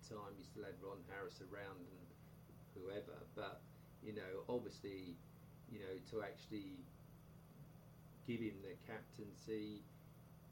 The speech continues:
like Eddie McCreadie, he knew that he, in his eyes, obviously, in other people's eyes as well, he knew that eventually this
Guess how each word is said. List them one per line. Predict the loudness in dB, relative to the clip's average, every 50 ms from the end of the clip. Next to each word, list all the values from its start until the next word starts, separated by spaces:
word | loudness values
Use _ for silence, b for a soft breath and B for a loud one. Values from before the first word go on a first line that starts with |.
| -6 -6
like | -2 -2 -2 -2 0 2 2
Eddie | 2 2 0 0 -2 -2
McCreadie, | -4 -4 -2 4 6 6 8 6 4 2 2 0 0 0 0 2
he | 4 4 6 6 6 4 6 8
knew | 8 8 8 8 2 0 -2 0 0 0
that | 0 0 0 -2 -4 0
he, | 2 2 2 2 0 0 -2 -2
in | -2 0
his | 2 4 4 4 2 0 -2 -4 -2
eyes, | 0 0 0 2 2
obviously, | 0 0 0 -4 -4 -2 0 2 4 4 4
in | 2 2 2 2
other | 4 4 2 0
people's | 0 -2 -2 0 -2 -2 0
eyes | 2 2 2 0 0
as | -2 2 4
well, | 4 4 6 4 4
he | 4 2 2 2
knew | 0 0 0 0 0
that | 2 2 2
eventually | 2 2 0 0 0 0 0 -4 -6 -4 -4 -2 -2
this | -4 -4 -4